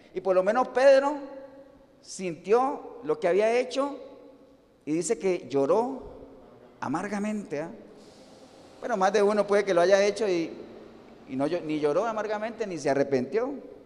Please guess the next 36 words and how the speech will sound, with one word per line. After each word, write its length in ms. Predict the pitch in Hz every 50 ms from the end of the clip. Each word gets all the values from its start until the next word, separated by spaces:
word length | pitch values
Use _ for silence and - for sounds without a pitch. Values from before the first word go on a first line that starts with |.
| - -
Amén. 460 | 120 151 190 254 302 311 - - - - - - - - - - -
Entonces, 480 | 208 202 - 269 269 285 277 277 - - - - - -
es 100 | 233 226
bonito 420 | 247 254 254 262 254 254 202 196
eso 220 | 196 202 202 220 220
de, 240 | 202 175 147 135 131
de 140 | 135 143 139
uno 180 | 147 165 190
ubicarse 680 | 190 180 147 - - 156 165 160 - 202 185 175 143 127
en 80 | 127
lo 80 | 127 120
que 80 | - 117
está 180 | - 135 135
leyendo, 480 | 143 147 143 156 156 165 156 160 156 139
en 80 | 123
los 140 | 117 113 110
personajes 680 | - 120 113 113 120 117 113 120 135 151 165 160 151
y 60 | 131 120
uno 100 | 131 156
saber 340 | - 127 101 104 117 120
qué 120 | - 139 123
personaje 720 | - 135 131 - 117 95 98 98 104 120 117 127 147 170
es, 100 | 156 127
¿no? 100 | 117 127
Entonces, 420 | 139 135 147 170 214 233 226 - - - - - - -
si 100 | - 160
quieren, 200 | 139 208 220 226
vamos 260 | 220 226 226 226 -
todos 220 | - 214 214 214 208
al 100 | 185 165
Evangelio 420 | 151 143 135 139 156 185 196 208
de 60 | 190
Lucas, 680 | 180 196 226 165 - - 156 151 160 156 - - - - - - - - - - - - - _ _ _ _ _ _ _ _ _ _ _ -
Lucas 280 | - 143 - 180 175
capítulo 440 | - 175 160 151 151 - 180 170 175
veintitrés, 840 | 170 165 165 160 160 165 170 - 156 123 117 120 - - - -